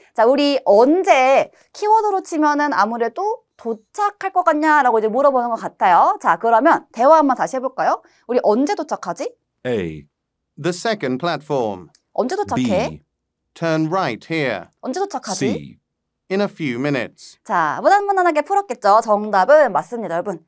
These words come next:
Speaker 1: C였어요. 자, 그럼 나 요 친구 오답 소거하는 거 너무너무 수월했는데, 자, 이렇게 잘 찾았나요, 여러분? 자, A번은 우리 세컨드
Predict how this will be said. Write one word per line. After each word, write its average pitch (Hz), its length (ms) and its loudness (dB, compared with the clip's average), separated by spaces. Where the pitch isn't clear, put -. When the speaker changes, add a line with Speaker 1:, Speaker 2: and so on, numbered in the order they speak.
Speaker 1:
C였어요. 339 460 -2
자, 220 120 -2
그럼 262 140 2
나 254 140 2
요 302 220 4
친구 302 540 0
오답 285 360 4
소거하는 294 560 0
거 208 140 -2
너무너무 254 560 0
수월했는데, 247 880 2
자, 190 160 -2
이렇게 370 480 -2
잘 277 140 -4
찾았나요, 302 360 2
여러분? 220 340 -2
자, - 160 0
A번은 262 760 4
우리 220 120 -4
세컨드 392 460 -2